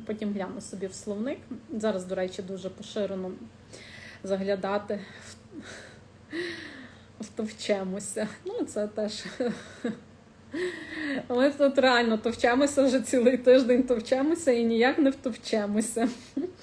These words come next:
Ви знаєте, ми тако, як, е, нашу тут нову мережку трусимо, як ту банку, в яку не може залізти, там, я не знаю, чи якась крупа, чи макарони, знаєте. І ви тако берете її, тако трусите, трусите, трусите, і там так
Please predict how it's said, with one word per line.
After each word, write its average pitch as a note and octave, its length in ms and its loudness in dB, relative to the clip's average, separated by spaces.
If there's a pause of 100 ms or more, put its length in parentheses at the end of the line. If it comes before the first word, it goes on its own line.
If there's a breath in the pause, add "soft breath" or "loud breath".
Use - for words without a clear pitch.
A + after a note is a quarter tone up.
(400 loud breath)
Ви A#3 80 0
знаєте, C4+ 320 4
ми A#3+ 100 2
тако, C#4+ 220 8
як, C#4 240 6
е, G#3+ 800 6
нашу B3 280 0
тут B3+ 240 -2
нову A#3 240 2
мережку B3 440 2
трусимо, A#3+ 440 0
як A3 140 2
ту - 140 -4
банку, A#3+ 440 2
в A3+ 40 0
яку A#3 220 0
не B3 120 4
може B3 280 2
залізти, G#3 520 -2
там, G#3 220 -2
я G3+ 60 -2
не G3 120 -2
знаю, G3 400 -2
чи A3+ 160 -6
якась A#3+ 320 2
крупа, A3+ 500 -2
чи A#3+ 160 -4
макарони, A3 640 2
знаєте. A#3+ 440 0 (500 loud breath)
І A3 120 0
ви C4 120 4
тако C4+ 240 2
берете D4 440 4
її, A#3+ 200 0
тако B3 200 -2
трусите, E4 460 -2
трусите, D4 440 -2
трусите, F#4 460 2
і C4+ 40 0
там D#4 200 4
так D4+ 140 0